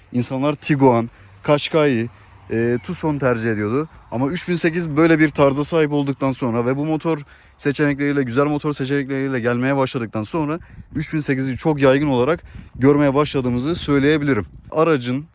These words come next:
bence çok büyük bir rakibi Tiguan. O yüzden biraz Tiguan'la dediğim gibi karşılaştıracağım. Size Tiguan'la boyut farklarını buraya bırakacağım fotoğraf olarak. Karşılaştırdım.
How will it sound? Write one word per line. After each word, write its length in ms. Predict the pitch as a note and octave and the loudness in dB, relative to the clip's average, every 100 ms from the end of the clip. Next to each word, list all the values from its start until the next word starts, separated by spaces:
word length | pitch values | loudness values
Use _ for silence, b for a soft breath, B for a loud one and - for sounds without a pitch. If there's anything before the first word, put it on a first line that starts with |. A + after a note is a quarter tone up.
| _ - _ | _ -20 _
bence 500 | A2 D3+ D#3+ B2 C3 - - - _ _ _ | 0 0 2 -2 -4 -6 -20 -20 _ _ _
çok 260 | - - E3+ | -4 0 0
büyük 340 | D3 C#3 C#3+ | 0 -2 -2
bir 180 | B2 A#2 | 0 0
rakibi 480 | A#2+ A2+ B2 B2 D#3+ _ _ - | 0 0 -2 -2 -4 _ _ -8
Tiguan. 340 | - B2+ G#2 | -2 0 0
O 140 | G2 C3+ | 0 -2
yüzden 300 | A#2+ A#2+ C#3 b b b | 0 -2 -2 b b b
biraz 260 | C#3 C#3 D3 | 2 2 2
Tiguan'la 680 | - C3 C3 D3 C3 G#2+ F#2+ _ - _ _ | -4 0 4 4 2 -2 -4 _ -20 _ _
dediğim 280 | A#2 A#2+ A#2+ | -2 0 0
gibi 280 | A#2 G#2 F#2+ - - - - - | 0 0 -2 -6 -20 -20 -14 -2
karşılaştıracağım. 680 | B2+ B2 B2+ - B2+ E3 E3+ B B | 0 0 -4 -2 -2 -2 -4 B B
Size 220 | B2 D#3+ | -2 -2
Tiguan'la 640 | - D3+ F3 F3 F3 E3+ C#3 | 0 2 2 2 0 0 2
boyut 220 | D#3 F3+ | 2 2
farklarını 540 | D#3+ C3+ D3 D3+ F3+ | 0 2 0 0 0
buraya 320 | C#3+ D3 E3+ G3 b b - | 2 4 2 -4 b b 0
bırakacağım 440 | C#3 C3+ C3+ D3 | 2 2 0 -2
fotoğraf 420 | D3 C3+ C#3 B2 | -2 0 2 2
olarak. 340 | B2 B2+ F3+ - b b b | 2 2 2 -4 b b b
Karşılaştırdım. 800 | - D3+ - E3+ E3+ - E3+ G3 | 2 2 2 -2 -2 -4 -4 -6